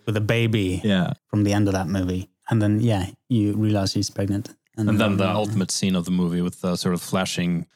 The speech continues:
Speaker 2: strobe lightning that sort of resembles the universe at the end, and the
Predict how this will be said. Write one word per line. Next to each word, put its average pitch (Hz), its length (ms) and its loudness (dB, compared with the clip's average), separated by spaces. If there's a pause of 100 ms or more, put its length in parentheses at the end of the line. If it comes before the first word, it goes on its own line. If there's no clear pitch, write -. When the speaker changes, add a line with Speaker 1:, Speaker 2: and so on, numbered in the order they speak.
(240)
Speaker 2:
strobe 101 400 0
lightning 101 840 2 (300)
that 117 100 -6
sort 113 260 0
of 101 60 -2
resembles 101 340 0
the 98 100 0
universe 95 440 2
at 85 100 -8
the 95 120 0
end, 90 300 0
and 95 260 0
the 87 220 0